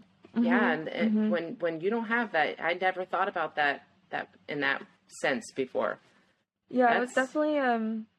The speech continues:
Speaker 1: I felt a lot more vulnerable. So
Speaker 2: Yeah.
Speaker 1: It was definitely an interesting experience 'cause I'm one of those people that doesn't like to feel, like, vulnerable.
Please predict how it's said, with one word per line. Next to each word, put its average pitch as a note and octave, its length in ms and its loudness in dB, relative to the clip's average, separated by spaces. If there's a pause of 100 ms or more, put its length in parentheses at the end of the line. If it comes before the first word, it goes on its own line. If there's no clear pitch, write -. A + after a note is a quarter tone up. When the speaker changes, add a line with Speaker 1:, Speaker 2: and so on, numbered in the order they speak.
(160)
Speaker 1:
I B3 120 2
felt C4+ 300 2
a G#3+ 60 2
lot A3 220 2
more G#3+ 140 2
vulnerable. F#3+ 800 -2 (320)
So E3+ 80 -6
Speaker 2:
Yeah. F#3+ 420 4 (1800)
Speaker 1:
It G#3 60 2
was G3+ 200 0
definitely G#3 580 2
an G3 140 0
interesting G3 460 -4
experience G3 800 -2
'cause G3 400 -2 (480)
I'm G#3+ 140 2
one A3+ 140 2
of A3 80 2
those A3 160 0
people G#3 320 0
that G3 100 -2
doesn't G3 260 -4
like F#3 200 -4
to G#3+ 100 -10
feel, A#3 400 0
like, A#3+ 200 -2
vulnerable. B3+ 720 0